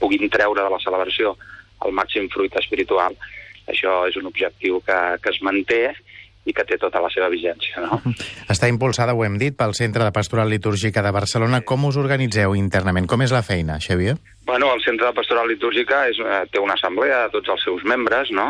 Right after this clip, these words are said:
Speaker 1: Mm, i després hi ha uns treballadors que, que,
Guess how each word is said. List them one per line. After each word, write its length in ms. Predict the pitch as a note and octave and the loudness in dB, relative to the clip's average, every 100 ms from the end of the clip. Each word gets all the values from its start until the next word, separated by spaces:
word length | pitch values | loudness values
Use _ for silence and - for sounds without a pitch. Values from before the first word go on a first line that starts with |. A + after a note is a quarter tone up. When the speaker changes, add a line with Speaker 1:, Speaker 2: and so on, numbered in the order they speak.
| D3+ - | -4 -8
Speaker 1:
Mm, 640 | A2 G2 F#2+ F2 F2+ F2 E2+ | -4 0 0 0 0 0 0
i 80 | F#2 | 0
després 300 | F2 - F2 | 0 0 0
hi 80 | F2 | 0
ha 20 | |
uns 220 | F#2+ F2 | 0 0
treballadors 640 | G2 F2+ F2 F2 G2+ G2 - - | 0 2 2 2 0 0 -2 0
que, 100 | F#2+ F2 E2+ | 0 0 -2
que, 140 | F#2 | -4